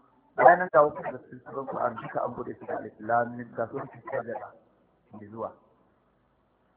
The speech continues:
Da shi ce kai ba ma su ba, Qur'an akwai wasu kuraman baƙaƙe da ake buɗewa da su, wanda ba wuce yana ce musu kurman baƙi,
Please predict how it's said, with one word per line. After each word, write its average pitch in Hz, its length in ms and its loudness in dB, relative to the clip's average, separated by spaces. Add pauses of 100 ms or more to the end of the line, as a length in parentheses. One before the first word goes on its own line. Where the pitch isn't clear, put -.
(960)
Da 127 80 -14
shi 180 100 -14 (160)
ce 180 140 -8
kai 151 180 0
ba 135 160 6
ma 165 280 2
su 170 60 -14 (100)
ba, 165 280 4 (1040)
Qur'an - 580 4
akwai 165 300 -2
wasu 160 320 -2
kuraman 143 580 8
baƙaƙe 131 580 4
da - 220 -2
ake 151 300 -6
buɗewa 143 720 4
da 127 80 -2 (120)
su, 127 200 -10 (220)
wanda 156 260 2
ba 131 120 8
wuce 156 180 2
yana 160 200 2
ce 151 100 -2
musu 143 220 -6
kurman - 360 2
baƙi, 147 500 -2